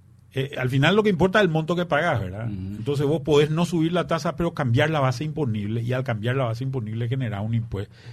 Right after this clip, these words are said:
Speaker 1: generás un incremento de tasa. Entonces hoy vas a ver que el impuesto a la renta personal va a generar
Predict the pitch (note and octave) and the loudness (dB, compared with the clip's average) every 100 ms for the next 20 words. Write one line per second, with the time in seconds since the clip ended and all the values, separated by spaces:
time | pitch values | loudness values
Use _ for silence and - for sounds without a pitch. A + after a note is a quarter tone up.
0 | - - B2 A2+ G2+ A2+ A2+ A#2+ C3 G2+ | -16 -4 2 2 2 2 2 2 0 -2
1 | F#2+ F#2+ A#2 A2 A#2 - F#2 F#2+ G2 A2 | -4 -6 -2 -2 -4 -12 -10 -8 -6 -6
2 | - F3 C#3 A#2 - - - A#2+ C3 A#2+ | -4 -4 -4 -8 -16 -20 -4 0 0 0
3 | A#2+ B2+ A#2 A#2 D#3 D#3 C3 C#3+ D3+ D#3+ | -2 -2 0 0 0 0 -2 -6 -6 -6
4 | C#3 B2+ D3 D#3+ - - - - - - | -6 -6 -6 -8 -16 -20 -20 -20 -20 -20
5 | - - _ _ - G2 E3 G3+ G3 F#3+ | -20 -20 _ _ -10 2 2 4 2 0
6 | F3 A#2 A2 G#2+ | -2 -2 -2 -6